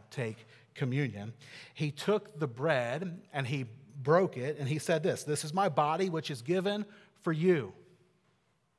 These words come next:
Do this in remembrance of me." And in the same way, he took the cup after they had eaten, saying, "This cup, which is poured out for you,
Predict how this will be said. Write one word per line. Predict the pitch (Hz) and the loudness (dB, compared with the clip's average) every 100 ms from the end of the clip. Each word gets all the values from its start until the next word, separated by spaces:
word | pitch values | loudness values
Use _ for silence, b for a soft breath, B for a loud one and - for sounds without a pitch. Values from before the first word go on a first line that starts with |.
| _ _ b b b | _ _ b b b
Do | - 131 | -4 -2
this | 139 139 | -2 -2
in | 135 | -2
remembrance | 131 131 127 131 - | -2 -2 -4 -6 -8
of | 131 | -10
me." | 139 104 - _ _ _ _ B B B | -10 -10 -16 _ _ _ _ B B B
And | 170 | 2
in | 175 | 2
the | 156 | 2
same | 214 220 | 2 4
way, | 180 151 | 4 4
he | 147 | 2
took | 147 208 196 | 0 0 0
the | 151 | -2
cup | - 165 185 | 2 2 4
after | 151 165 165 | 0 0 0
they | 165 | 0
had | 147 165 143 | 0 -2 -2
eaten, | 175 190 180 226 - | -6 -4 -6 -6 -10
saying, | - 147 156 165 165 B B B _ | -2 0 0 -2 -6 B B B _
"This | 135 240 - | 8 8 8
cup, | - - 131 180 - - _ _ b _ | -2 2 2 2 -2 -16 _ _ b _
which | 156 - | -4 -2
is | 147 | -4
poured | - 196 190 | 0 2 4
out | 180 185 - - _ | 4 4 0 -14 _
for | 151 | -10
you, | 135 151 214 123 127 190 | -6 -2 -2 -4 -6 -10